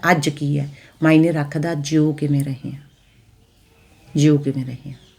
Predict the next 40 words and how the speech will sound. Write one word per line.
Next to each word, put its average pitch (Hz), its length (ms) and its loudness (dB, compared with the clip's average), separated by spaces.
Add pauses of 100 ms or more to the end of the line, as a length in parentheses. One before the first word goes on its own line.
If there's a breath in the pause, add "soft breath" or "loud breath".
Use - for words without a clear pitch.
(520)
ਇਹ 160 60 0
ਸੱਚਾਈ 139 520 -2
ਆ। 127 40 -6 (540 loud breath)
ਜ਼ਿੰਦਗੀ 160 460 4
ਇੱਦਾਂ 156 300 0
ਜਿਉ, 160 440 0 (340 loud breath)
ਇਹ 175 180 6
ਨਹੀਂ 185 220 2 (260 loud breath)
ਕਿ 160 100 2
ਖਾਲੀ 151 480 2
ਹੋ 180 160 6
ਗਿਆ 170 280 2 (220)
ਤੇ 175 80 -2
ਫੇਰ 180 360 4
ਕੀ 180 160 0
ਕਰਾਂਗੇ, 160 360 0
ਫੇਰ 170 300 2
ਕਿਹਨੇ 175 240 0
ਦੇਖੀ 156 420 2
ਹੈ। 175 140 -8 (480 soft breath)
ਹੋ 156 160 6
ਗਏ 156 100 4
ਤੇ 165 120 2
ਜੇ 170 120 -2
ਕੁਦਰਤ 160 360 0
ਨੇ 165 120 0
ਭਰਨਾ 151 360 0
ਹੋਇਆ 160 220 2
ਭਰ 160 220 2
ਦੇਗਾ, 151 460 4 (280 loud breath)
ਜੇ 165 100 2
ਨਹੀਂ 160 280 4
ਤਾਂ 147 160 0
ਫਿਰ 139 260 2
ਨਾ 143 380 4
ਸਹੀ। 202 220 4 (520 soft breath)
ਕਿਹੜਾ 190 260 6
ਸੁੱਟ 190 380 2
ਰਹੇ 170 360 4
ਹਾਂ, 185 240 2